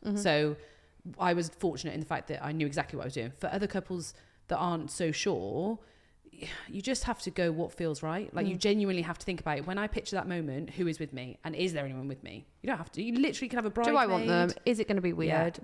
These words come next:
Speaker 1: Will I f-, like, you'll pick someone, you'll feel really uncomfortable letting them give you away because you haven't got that relationship.
Speaker 2: Yeah. I've seen some brides as well that will start the aisle by themselves and then dad joins in and walks in the last bit
Speaker 1: Oh,
Speaker 2: or
Speaker 1: okay.
Speaker 2: stops and then they walk the end alone.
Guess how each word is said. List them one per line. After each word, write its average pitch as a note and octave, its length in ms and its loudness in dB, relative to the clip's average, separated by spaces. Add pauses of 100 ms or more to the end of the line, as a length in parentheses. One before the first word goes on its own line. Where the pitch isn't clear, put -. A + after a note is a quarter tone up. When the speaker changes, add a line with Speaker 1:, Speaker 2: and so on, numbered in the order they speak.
(100)
Speaker 1:
Will G#3+ 120 6
I A3 60 4
f-, G#3+ 120 -8 (220)
like, - 160 -6
you'll A#3+ 180 4
pick - 240 0
someone, D#3 220 0
you'll E3 100 0
feel E3+ 160 0
really E3 300 2
uncomfortable E3 420 -2
letting D#3+ 180 2
them D#3+ 120 2
give D#3+ 160 -2
you E3 80 4
away D#3+ 160 4
because D#3 240 -6
you E3 80 -2
haven't E3 240 -2
got - 120 -4
that - 100 -2
relationship. E3 420 0
Speaker 2:
Yeah. G#3 140 2 (280)
I've A#3 160 0
seen C#4 240 0
some A3+ 320 0
brides F#3+ 340 0
as E3+ 120 -8
well E3+ 180 0
that D#3+ 160 -6
will E3 180 -2
start E3 580 0 (440)
the - 140 -2
aisle D#3+ 300 2
by D#3+ 180 0
themselves D#3+ 640 0
and F#3 180 -2
then E3+ 180 0
dad D3+ 320 -2 (420)
joins D#3+ 300 2
in F3+ 180 0
and F3 200 -2
walks D#3+ 180 -4
in F3 60 -6
the E3+ 80 -4
last F#3 240 -4
bit - 240 2
Speaker 1:
Oh, F4 320 4
Speaker 2:
or F#3+ 180 6
Speaker 1:
okay. B3 200 6
Speaker 2:
stops G3 440 2
and F3+ 140 -4
then F3 100 -2
they E3+ 80 0
walk E3+ 200 -2
the F3 80 0
end G#3+ 200 0
alone. G3+ 540 0